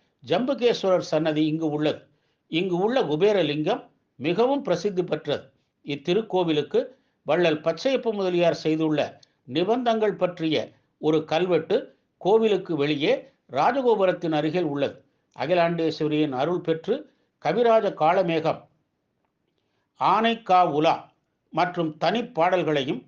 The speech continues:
பாடியுள்ளார். "ஏரானை காவில் உரை என்னானை கன்றளித்த போரானை கரைதனை போற்றினால், வாராத புத்தி வரும்,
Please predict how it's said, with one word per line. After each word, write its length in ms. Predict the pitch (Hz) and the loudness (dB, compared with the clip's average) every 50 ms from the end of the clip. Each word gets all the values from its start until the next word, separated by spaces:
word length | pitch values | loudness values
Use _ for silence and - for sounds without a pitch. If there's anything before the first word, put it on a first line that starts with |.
| _ _ | _ _
பாடியுள்ளார். 640 | - 160 165 170 160 156 143 139 135 131 107 - - _ _ _ _ _ _ _ - | 0 0 2 2 2 0 0 -2 -2 -2 -4 -4 -6 _ _ _ _ _ _ _ -4
"ஏரானை 680 | 123 143 156 156 156 160 160 156 156 160 165 180 175 - | -2 0 2 2 2 2 4 2 2 2 0 -2 -4 -4
காவில் 440 | - 143 143 147 156 156 170 175 | 0 2 2 4 4 2 2 0
உரை 420 | 170 147 156 165 185 277 311 - _ _ _ _ _ _ _ _ - | 0 0 0 0 0 -2 -4 -8 _ _ _ _ _ _ _ _ -4
என்னானை 720 | 127 156 190 226 226 233 220 208 190 180 180 170 165 165 - | -2 0 0 0 2 2 2 4 4 4 2 0 -2 -2 -4
கன்றளித்த 840 | - 143 143 151 151 160 160 160 156 156 - 196 220 285 311 - _ _ _ _ _ _ _ _ _ _ _ _ _ _ _ _ _ _ _ _ _ _ _ _ _ - | -4 -4 -2 0 0 0 0 0 -2 -2 -2 -2 -2 -2 -4 -8 _ _ _ _ _ _ _ _ _ _ _ _ _ _ _ _ _ _ _ _ _ _ _ _ _ -2
போரானை 880 | 160 180 208 208 202 202 190 185 180 165 147 143 151 185 269 - - _ _ _ _ _ _ _ _ _ _ - | 2 4 4 6 6 8 8 8 8 6 4 4 2 -2 -4 -6 -12 _ _ _ _ _ _ _ _ _ _ 0
கரைதனை 680 | 165 175 196 226 247 220 170 175 175 175 175 165 156 - | 0 2 2 2 0 0 2 2 2 2 0 -2 -2 -4
போற்றினால், 760 | - 139 165 175 170 - 170 165 156 151 151 180 262 311 - _ _ _ _ _ | -2 -2 -2 -2 -2 -4 -4 -2 0 0 0 0 -2 -4 -8 _ _ _ _ _
வாராத 600 | - 113 131 156 165 160 165 160 165 175 233 254 | -2 2 4 4 4 6 6 4 4 4 2 0
புத்தி 300 | 180 147 151 156 156 202 | 0 -2 -4 -2 -2 0
வரும், 440 | 185 156 156 151 165 226 - - | 0 2 2 0 0 -2 -4 -8